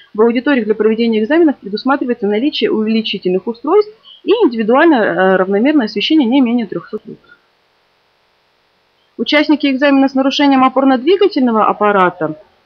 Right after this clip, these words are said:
письменную экзаменационную работу могут выполнять на компьютере со специализированным программным обеспечением. Во время экзамена в аудитории могут находиться ассистенты, оказывающие участникам необходимую поддержку с учётом их индивидуальных особенностей. А именно,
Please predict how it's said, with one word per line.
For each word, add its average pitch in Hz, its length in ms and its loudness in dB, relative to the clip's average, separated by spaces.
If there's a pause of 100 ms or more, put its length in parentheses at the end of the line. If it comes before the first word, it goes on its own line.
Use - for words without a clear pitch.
письменную 262 400 0
экзаменационную 240 500 -2
работу 240 340 0
могут 247 260 2
выполнять 220 420 -2
на 285 100 0
компьютере 233 520 -4
со 185 80 -16
специализированным 262 720 -6
программным 220 440 -4
обеспечением. 208 640 -12 (2500)
Во 220 120 2
время 277 400 4
экзамена 262 540 2
в 190 60 -4
аудитории 233 420 0
могут 285 260 0
находиться 233 460 -2
ассистенты, 240 560 -2
оказывающие 226 540 -2
участникам 240 460 -4
необходимую 208 500 0
поддержку 214 480 -4
с - 60 -14
учётом 240 380 -6
их - 180 -8
индивидуальных 226 540 -4
особенностей. 160 640 -6 (420)
А - 140 0
именно, 202 420 2